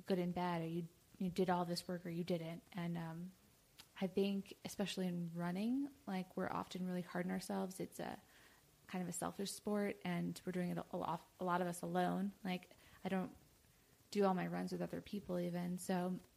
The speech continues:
um, it can just be really easy, I think, to be your biggest critic.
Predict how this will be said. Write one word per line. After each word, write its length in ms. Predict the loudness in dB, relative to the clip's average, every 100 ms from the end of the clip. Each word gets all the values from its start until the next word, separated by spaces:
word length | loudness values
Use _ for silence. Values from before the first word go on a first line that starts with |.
| -20 -14 -4
um, 400 | -2 0 -2 -6 -10 -20 -20 -8
it 60 | 2
can 120 | 2
just 140 | 2
be 100 | -2
really 300 | 0 2 2 2
easy, 300 | 2 4 2
I 40 |
think, 200 | 0 -4
to 80 | -4
be 100 | -2
your 160 | -2 -4 -4
biggest 280 | -6 -6 -6
critic. 420 | -4 -4 -6